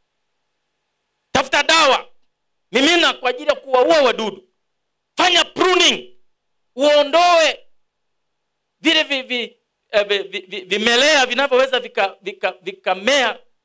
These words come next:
kwenye mti wako au kwenye, kwenye mmea wako, vitakavyoweza kuharibu. Lazima uviondoe, uprune shamba lako vizuri. Ndipo hapo utakapoweza kupata mavuno.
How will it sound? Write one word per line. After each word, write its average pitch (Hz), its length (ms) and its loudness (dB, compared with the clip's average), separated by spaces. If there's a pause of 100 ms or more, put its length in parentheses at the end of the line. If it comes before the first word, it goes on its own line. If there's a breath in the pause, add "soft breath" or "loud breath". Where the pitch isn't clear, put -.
(240)
kwenye 208 560 -2
mti 269 280 -10
wako 247 440 -4
au 247 240 -2
kwenye, 202 340 -6 (300)
kwenye 196 200 -2
mmea 247 340 0
wako, 247 440 -6 (320)
vitakavyoweza 247 480 -2
kuharibu. 226 480 -2
Lazima 240 240 -4
uviondoe, 233 760 0
uprune 269 540 -8 (340)
shamba 311 320 0
lako 302 260 -4
vizuri. 262 840 -4 (1200)
Ndipo 359 320 0
hapo 370 320 0
utakapoweza 339 1400 0
kupata 320 580 -2
mavuno. 226 560 -4